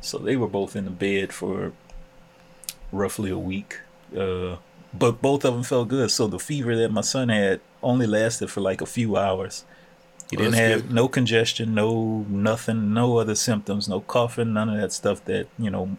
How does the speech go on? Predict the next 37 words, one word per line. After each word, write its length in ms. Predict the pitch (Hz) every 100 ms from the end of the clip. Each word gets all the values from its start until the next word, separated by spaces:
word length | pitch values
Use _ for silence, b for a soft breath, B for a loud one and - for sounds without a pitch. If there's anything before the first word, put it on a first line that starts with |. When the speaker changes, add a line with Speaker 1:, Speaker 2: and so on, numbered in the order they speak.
| -
Speaker 1:
a 60 | 98
lot 200 | 95 90
of 80 |
people 280 | 87 104 -
were, 280 | 98 95 - B B B B B B -
were 220 | - 101 92
assumed 560 | - - 131 123 107
to 60 | 95
be 120 | 98
getting, 440 | 92 104 90 98 - - -
that, 280 | - - -
that, 220 | 185 190
uh, 460 | 110 110 120 - - - -
you 100 | 113
know, 180 | 95 - - - -
news 440 | 101 104 101 95 90
and 140 | 95
whatever 400 | 92 98 92 92 - -
said 420 | - 113 90 87
people 240 | 107 95
would 140 | 90 90
get 220 | 107 -
symptoms. 500 | - 87 73 - - B B B B B B - 117
Speaker 2:
Mm-hmm. 220 | 110 110 - - - - - - -
Speaker 1:
So 240 | - 110
they 120 | 98 120
were 120 | 120
all 140 | 110
good 260 | 98 107 98
to 100 | 104
that 180 | 98 95
point. 300 | 104 95 - _
They 140 | 104 107
were 140 | 98
quarantined 560 | - 101 92 98 98 98
off. 180 | 90
So, 320 | - 101 -